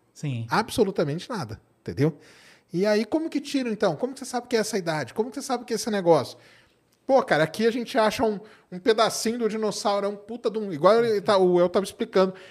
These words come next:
Speaker 2: é um puta de um trabalho gigante, né, cara, que faz, né?
Speaker 1: Sim.
Speaker 2: Às vezes anos pra você
Speaker 1: Vários e
Speaker 2: chegar.
Speaker 1: vários pesquisadores.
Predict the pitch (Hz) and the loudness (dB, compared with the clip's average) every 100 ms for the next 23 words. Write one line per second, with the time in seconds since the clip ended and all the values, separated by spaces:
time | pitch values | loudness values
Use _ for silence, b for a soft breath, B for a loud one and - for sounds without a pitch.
0 | B 240 247 247 262 269 247 247 247 254 | B -4 -4 -4 -4 -2 -2 -2 0 0
1 | 247 254 254 254 196 247 185 214 247 277 | 0 0 0 0 0 -2 0 4 6 6
2 | 277 254 - - 185 180 233 196 156 151 | 4 2 -4 -2 0 2 0 2 0 0
3 | 175 156 175 196 196 156 180 226 - - | -4 -4 -2 -2 -2 -2 0 -2 -4 -14
4 | - 123 123 131 123 113 151 160 147 233 | -6 -4 -2 -4 -6 -4 0 0 0 0
5 | 226 220 170 208 269 269 214 196 - 208 | -2 -4 2 4 4 0 -4 -6 -4 -4
6 | 208 214 - 156 220 208 185 214 233 233 | -4 -4 -2 0 0 -2 0 2 2 0
7 | 175 - 156 156 139 151 165 - | -6 -12 -10 -10 -8 -10 -12 -18